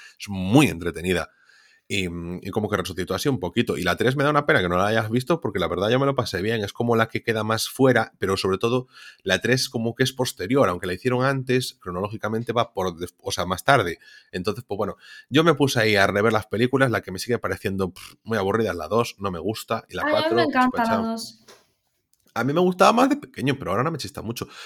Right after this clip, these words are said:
Speaker 1: La uno me parece una peli de culto, o sea, de, de, tiene lo que tiene, es una peli de barrio, me gusta mucho y, y la disfruto, no sé, porque tiene
Speaker 2: Tendría
Speaker 1: ese
Speaker 2: que haber un, un estilo de pelis de Choni Films. <laughs>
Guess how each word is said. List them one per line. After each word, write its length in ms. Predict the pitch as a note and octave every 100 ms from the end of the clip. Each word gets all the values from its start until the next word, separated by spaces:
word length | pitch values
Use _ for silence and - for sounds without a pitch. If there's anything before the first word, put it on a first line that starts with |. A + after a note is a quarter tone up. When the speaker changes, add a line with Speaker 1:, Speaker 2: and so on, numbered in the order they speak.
| - -
Speaker 1:
La 100 | F2+
uno 160 | F2+
me 100 | G2
parece 200 | F2+ E2
una 120 | F2+
peli 220 | - A2 B2+
de 180 | -
culto, 300 | - G2 -
o 20 | -
sea, 320 | G2 E2 E2+
de, 540 | E2 E2 D#2+ D#2+ D#2
de, 340 | D#2+ C2+ - F#2+
tiene 160 | C3 C#3
lo 100 | D3
que 80 | D3
tiene, 140 | D3+
es 80 | C3
una 160 | A#2
peli 160 | G#2 A#2
de 100 | A2+
barrio, 300 | A#2 B2+ C3+
me 80 | A2+
gusta 300 | F#2+ G2+ A2
mucho 420 | G#2 A2+ - D3+ - - - -
y, 540 | F#2+ F2 E2+ E2 D#2+ D#2+ -
y 60 |
la 100 | F2
disfruto, 460 | E2 - A#2 B2+ D2+
no 100 | F#2
sé, 280 | - G2 - -
porque 160 | F2 F2+
tiene 140 | A3
Speaker 2:
Tendría 160 | A3+ C4
Speaker 1:
ese 80 | C#4
Speaker 2:
que 60 | B3+
haber 240 | B3 B3
un, 400 | A#3 A3 G3+ G3+
un 300 | G3 G#3 G3+
estilo 280 | G3+ B3 G#3+
de 100 | G3
pelis 280 | F#3 G3 F#3+
de 120 | F#3
Choni 280 | - G#3+ G3
Films. 520 | G3 G#3+ A3 G#3 -
<laughs> 80 | C#4